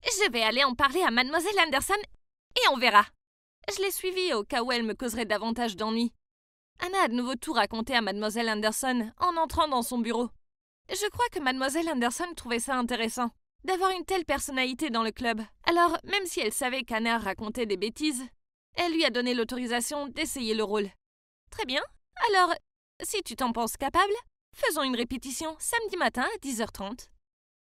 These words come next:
Ok, bien, je n'avais pas peur de l'affronter,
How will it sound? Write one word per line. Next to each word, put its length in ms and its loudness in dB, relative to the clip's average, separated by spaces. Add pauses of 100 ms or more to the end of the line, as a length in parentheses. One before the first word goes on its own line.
(300)
Ok, 160 -4 (240)
bien, 260 -2 (280)
je 160 -4
n'avais 220 0
pas 160 2
peur 200 2
de 80 -2
l'affronter, 560 0